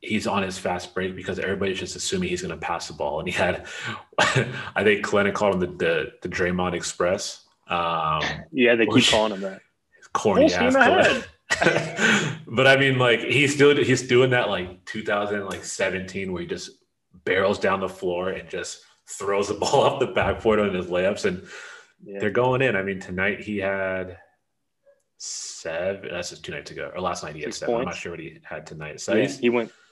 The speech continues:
Speaker 2: he went three for four with six points, and I mean, that's really all we're asking for. We just don't, don't throw up a fucking goose egg, dude. Like, you have the
Speaker 1: Yeah.
Speaker 2: ability to push the ball.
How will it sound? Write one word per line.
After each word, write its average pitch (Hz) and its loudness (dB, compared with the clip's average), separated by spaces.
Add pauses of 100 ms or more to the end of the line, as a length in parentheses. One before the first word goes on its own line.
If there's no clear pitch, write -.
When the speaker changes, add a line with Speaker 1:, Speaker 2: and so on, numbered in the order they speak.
Speaker 2:
he 120 -8
went 120 -2
three 120 0
for 110 -6
four 113 2
with 101 -12
six - -10
points, 98 -2 (120)
and 98 -4 (100)
I 113 2
mean, 117 4
that's 151 4
really 160 6
all 117 6
we're 107 2
asking 110 0
for. 95 -10
We 117 2
just 143 -4
don't, - -2 (200)
don't 170 2
throw 165 6
up 156 2
a 139 -6
fucking 135 2
goose 139 2
egg, 104 0
dude. 127 -2
Like, 107 -6
you 135 6
have 139 4
the 127 0
Speaker 1:
Yeah. 117 4
Speaker 2:
ability 120 0
to 104 -2
push 127 0
the 110 -6
ball. 107 0